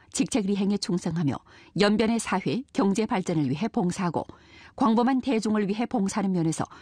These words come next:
더 많은 기여를 할 것을 바랐습니다. 생활이 어려운 종업원 류수하, 종강과 생활이 어려운 당원 방춘하의 집을 찾아간 석기화는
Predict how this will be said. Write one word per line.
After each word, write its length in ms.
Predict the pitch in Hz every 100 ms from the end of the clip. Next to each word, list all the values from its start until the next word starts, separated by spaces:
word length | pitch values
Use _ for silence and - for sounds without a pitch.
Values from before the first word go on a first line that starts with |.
| -
더 140 | - 185
많은 380 | 180 190 214 220
기여를 260 | 226 190
할 140 | 180 151
것을 260 | - -
바랐습니다. 680 | 117 156 123 - 107 - - - _ _ _ _ _ _ _ -
생활이 380 | - 226 247 247
어려운 360 | 226 226 233
종업원 480 | 233 262 202 220 202
류수하, 520 | - 185 185 196 - - - - - -
종강과 680 | 294 220 220 220 - 147 240 _
생활이 440 | - 285 220 226 247
어려운 300 | 208 214 240
당원 360 | 233 196 208 190
방춘하의 480 | - 190 190 214 208
집을 240 | 202 220 220
찾아간 400 | 220 185 180 196
석기화는 480 | 185 - 156 131